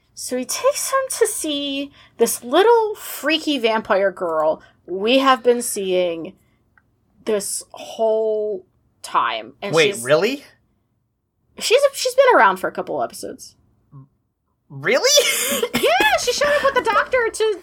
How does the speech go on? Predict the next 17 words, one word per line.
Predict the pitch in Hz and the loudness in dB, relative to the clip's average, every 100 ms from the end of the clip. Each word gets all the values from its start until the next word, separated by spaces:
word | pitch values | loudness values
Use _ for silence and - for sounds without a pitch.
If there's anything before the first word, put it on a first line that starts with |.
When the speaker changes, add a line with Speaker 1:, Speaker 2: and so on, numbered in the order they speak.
| - | -6
Speaker 1:
Jinora | 392 392 453 453 494 539 | -4 0 0 0 2 2
Rock. | 294 196 - _ _ _ - | 0 -2 -12 _ _ _ -4
Speaker 2:
I | 185 202 | -2 0
have, | 185 180 156 - _ _ - | -2 -4 -8 -18 _ _ 0
I | 160 | 2
have | 170 143 | 2 0
no | 151 151 147 | 0 2 2
memory | 143 139 135 131 | 2 2 2 2
of | 127 123 | 2 0
Eleanor. | - 139 131 131 127 127 127 | -2 0 2 2 2 2 2
Ellen, | 139 139 139 135 131 | 2 2 2 0 0
Ellen | 131 151 156 147 143 | 0 2 2 0 -6
Jira, | 135 143 139 117 | -2 0 2 0
actually, | 95 101 - 95 98 | -2 -6 -6 -6 -6
is | 101 | -6
her | 104 | -4
name. | 98 95 95 | -4 -4 -8